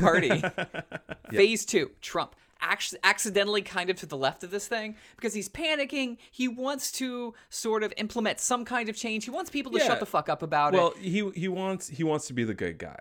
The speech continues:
Speaker 2: So
Speaker 1: Yes.
Speaker 2: now, now it's a real problem. At first, it was fake because he's gotten through most
Speaker 1: Mm-hmm.
Speaker 2: of his presidency by just declaring things fake.
Speaker 1: <laughs>
Speaker 2: Uh,
Speaker 1: That's incredible. You gotta respect
Speaker 2: it's a
Speaker 1: that.
Speaker 2: hell of a skill. I'll give him that.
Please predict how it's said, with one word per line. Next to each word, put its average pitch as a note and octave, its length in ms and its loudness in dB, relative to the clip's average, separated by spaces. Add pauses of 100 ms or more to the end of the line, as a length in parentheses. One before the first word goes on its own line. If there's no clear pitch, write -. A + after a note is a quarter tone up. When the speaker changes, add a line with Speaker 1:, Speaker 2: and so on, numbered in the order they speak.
Speaker 2:
So - 80 -10
Speaker 1:
Yes. C3 140 4
Speaker 2:
now, D3 260 0
now E3+ 220 0
it's F3 120 -8
a E3 60 -2
real C#3+ 160 0
problem. F#2+ 420 2
At - 100 -10
first, - 300 -2
it G#2 40 -8
was C#3 180 -6
fake G2 380 -2
because C3 260 -4
he's C#3 180 -6
gotten E3 320 -2
through D3+ 200 0
most B2+ 280 2
Speaker 1:
Mm-hmm. D#3 80 -4
Speaker 2:
of C3+ 60 -4
his C3 100 -6
presidency A#2+ 540 -4
by F#2 160 -2
just F#2 240 -8
declaring G2+ 440 -4
things F2+ 300 -8
fake. - 360 -10 (160)
Speaker 1:
<laughs> - 20 2
Speaker 2:
Uh, F#3 680 6 (200)
Speaker 1:
That's B4 220 8 (100)
incredible. F3 680 4 (120)
You B3+ 80 -4
gotta D4+ 220 6
respect F3 360 2
Speaker 2:
it's - 80 0
a F3+ 40 4
Speaker 1:
that. D3+ 60 4
Speaker 2:
hell F3 220 2
of C#3 100 2
a C3 60 4
skill. - 460 -4
I'll A2 140 0
give A#2 180 -2
him G2 140 -6
that. E2 300 -8